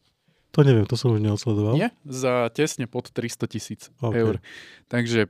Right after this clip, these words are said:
Speaker 2: pekná kampaň. Ja si myslím, ja si osobne myslím, že toto celé bolo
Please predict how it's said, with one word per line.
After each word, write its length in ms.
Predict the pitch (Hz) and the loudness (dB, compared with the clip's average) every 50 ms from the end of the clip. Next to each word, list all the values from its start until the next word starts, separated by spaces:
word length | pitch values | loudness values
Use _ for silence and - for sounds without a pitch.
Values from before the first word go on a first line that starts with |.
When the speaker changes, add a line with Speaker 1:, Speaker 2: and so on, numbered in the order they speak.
| _ _ - _ _ - | _ _ -20 _ _ -4
Speaker 2:
pekná 360 | - - 147 143 - 175 165 | 0 2 2 2 2 0 0
kampaň. 400 | 170 - 156 147 147 147 139 135 | 0 2 0 0 2 2 2 0
Ja 180 | 120 131 127 143 | 2 2 2 2
si 140 | - - - | 2 0 0
myslím, 460 | 147 120 117 110 - 120 107 101 101 - | 0 0 0 -2 -2 -4 -6 -6 -6 -6
ja 220 | - 110 110 113 | -6 -4 -2 -2
si 160 | 123 - - | -2 -4 -6
osobne 400 | - 120 113 - 139 123 117 107 104 | -6 -6 -4 -4 -4 -4 -2 -4 -2
myslím, 460 | 104 107 110 - - 104 101 101 104 | -2 -2 -4 -6 -8 -8 -8 -8 -10
že 140 | - 107 107 | -10 -10 -10
toto 260 | - - 127 - - | -8 -6 -6 -4 -4
celé 320 | 120 - - 135 143 151 143 | -4 0 2 4 4 4 4
bolo 380 | 123 117 117 113 113 113 117 | 2 2 0 0 0 -2 -6